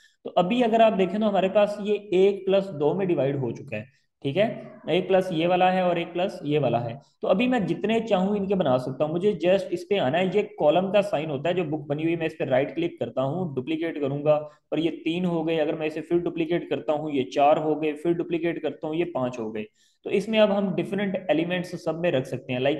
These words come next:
हेडिंग है, मैं इसमें रख के यहाँ पे वन लिख देता हूँ, और इसी तरीके से ये जो मेरे पास plus है, मैं इस पे click करके यहाँ पे मैं टू लिख देता हूँ।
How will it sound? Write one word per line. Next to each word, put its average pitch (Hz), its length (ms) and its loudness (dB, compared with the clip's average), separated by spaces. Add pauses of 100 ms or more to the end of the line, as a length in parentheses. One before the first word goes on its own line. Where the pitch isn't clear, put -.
हेडिंग 160 280 0
है, 160 120 -2
मैं 160 120 -4
इसमें 160 240 -6
रख 143 220 -2
के 165 240 -4 (320)
यहाँ 139 260 2
पे 175 180 0
वन 143 200 0
लिख 165 200 -4
देता 147 260 -4
हूँ, 143 360 -6 (440)
और 147 280 4
इसी 165 200 -2
तरीके 151 340 -2
से 170 180 -2
ये 165 220 2
जो 175 120 0
मेरे 156 160 2
पास 151 220 4
plus 143 320 0
है, 160 60 -4
मैं 156 120 -2
इस 151 100 -4
पे 160 120 -6
click 143 300 -4
करके 156 400 0 (440)
यहाँ 147 240 2
पे 170 100 -2
मैं 156 240 -2
टू 170 140 4
लिख 165 160 2
देता 143 260 -4
हूँ। 139 400 -6